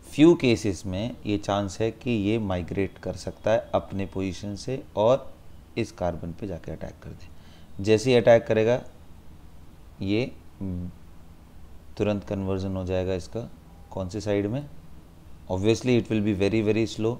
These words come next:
राइट। तो कन्वर्ट हो गया ये पूरी तरीके से एक ही on single center O minus,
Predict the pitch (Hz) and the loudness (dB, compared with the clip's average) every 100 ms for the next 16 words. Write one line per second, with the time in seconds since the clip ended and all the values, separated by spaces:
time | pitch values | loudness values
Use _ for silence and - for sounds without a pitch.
0 | - - - - - - - - - - | -8 -18 -18 -18 -16 -16 -16 -16 -16 -16
1 | - - - - - - - - - - | -16 -16 -16 -16 -16 -16 -16 -16 -16 -16
2 | - - - - - - - - - - | -16 -16 -16 -14 -14 -16 -18 -18 -16 -16
3 | - - - - - - - - 92 110 | -16 -18 -18 -20 -18 -18 -14 -6 2 4
4 | 135 - - - - - - - - - | 4 0 -12 -14 -16 -16 -18 -16 -16 -8
5 | 98 92 90 - - - - - 95 101 | -4 -2 -4 -8 -16 -18 -12 -6 -2 0
6 | 104 101 98 104 104 113 127 - - - | 0 0 0 2 2 0 -4 -12 -16 -16
7 | - 101 95 90 95 92 98 87 110 - | -10 -4 -4 -4 -6 -4 -6 -4 -6 -10
8 | - 104 104 104 113 104 123 127 - - | -6 -2 -2 -2 -4 0 0 0 -4 -18
9 | - - - - - - - - 113 120 | -20 -20 -20 -20 -20 -20 -12 -4 -2 -2
10 | - 98 101 104 101 87 85 82 - - | -2 -2 0 0 -4 -6 -8 -12 -14 -20
11 | - - - - - - - - - 98 | -20 -20 -20 -20 -20 -20 -20 -14 -6 -4
12 | 95 95 117 127 | -2 -2 -4 -6